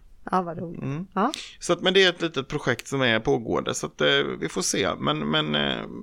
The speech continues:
Speaker 2: det vore ju jätteroligt. Jag
Speaker 1: Så.
Speaker 2: älskar doftljus. Och särskilt när,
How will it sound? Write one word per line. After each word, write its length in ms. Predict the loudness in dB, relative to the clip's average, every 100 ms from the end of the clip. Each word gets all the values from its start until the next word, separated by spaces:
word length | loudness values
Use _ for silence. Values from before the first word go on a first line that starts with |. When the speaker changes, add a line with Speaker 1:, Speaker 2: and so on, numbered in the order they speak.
| -6
Speaker 2:
det 120 | -2 0
vore 220 | 0 -2
ju 260 | -4 -6 -6
jätteroligt. 880 | -6 -6 -10 -6 -4 -4 -6 -8 -12 -20 -20 -12
Jag 120 | -10
Speaker 1:
Så. 220 | -4 0
Speaker 2:
älskar 360 | 0 0 -4 -4
doftljus. 500 | -4 -6 -6 -6 -6
Och 100 | -6
särskilt 340 | -2 -2 -2
när, 160 | -2 -2